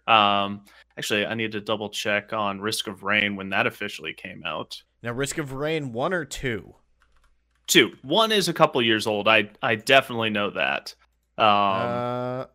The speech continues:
Speaker 2: well, I'm already on Steam. It came out in March of this year, so still
Speaker 1: Yeah.
Speaker 2: technically counts.
Speaker 1: Very nice. Which, that was a great game. That was, that's one I've, I've put a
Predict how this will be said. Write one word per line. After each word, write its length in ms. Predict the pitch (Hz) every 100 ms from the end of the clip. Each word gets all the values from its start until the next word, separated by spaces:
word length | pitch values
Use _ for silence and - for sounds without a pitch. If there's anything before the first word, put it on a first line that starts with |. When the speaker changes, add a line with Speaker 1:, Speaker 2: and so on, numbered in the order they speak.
| -
Speaker 2:
well, 220 | 117 127 -
I'm 200 | 107 113
already 240 | 120 127
on 120 | 123 120
Steam. 300 | - 147 139
It 140 | 139
came 280 | - 156 165
out 160 | 175 170
in 120 | 185
March 300 | 190 226 -
of 140 | 131
this 180 | 175 180
year, 240 | 196 202 104
so 340 | - 113 110 - _ _
still 240 | - 147 160
Speaker 1:
Yeah. 40 |
Speaker 2:
technically 440 | 175 175 175 180
counts. 440 | 170 185 156 - - _ _ _ _ _
Speaker 1:
Very 180 | - 98
nice. 320 | 98 - - _ _ - -
Which, 380 | 139 135 - - _ _ _ _ -
that 180 | 190 190
was 120 | 185
a 40 |
great 240 | 165 147 147
game. 260 | 143 147 151 _ _ -
That 100 | 139
was, 220 | 147 135 -
that's 380 | 123 123 - -
one 200 | 117 113
I've, 140 | 107 104 _
I've 180 | - 113 _ _ _ _ _ _ _
put 160 | 110
a 80 | 101